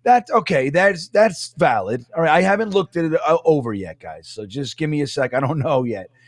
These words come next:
But that's about as, um, it, it's such an aggravating answer that it makes me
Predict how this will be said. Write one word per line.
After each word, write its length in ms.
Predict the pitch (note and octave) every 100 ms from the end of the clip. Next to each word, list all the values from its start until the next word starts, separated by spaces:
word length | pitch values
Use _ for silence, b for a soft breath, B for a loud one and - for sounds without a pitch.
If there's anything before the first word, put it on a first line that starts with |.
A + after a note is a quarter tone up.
| b b
But 140 | - -
that's 300 | G3 G#3+ A#3
about 400 | E3 G3 F#3 F#3
as, 520 | D#3 D#3 D3+ B2 - _ _ _ _ _ _ - - _ _ -
um, 500 | D#3+ D#3 D3+ D3 D#3 _
it, 240 | A#3+ B3 -
it's 180 | C4 E3+
such 440 | - - C4+ C#4 C#4
an 100 | B3+
aggravating 800 | G#3+ A3 F#3+ G3+ G3 F#3+ F#3 E3
answer 480 | E3 F3 - G3 G3
that 180 | E3 E3
it 100 | D#3+
makes 300 | D#3+ - C#3+
me 420 | D3+ D3 C#3+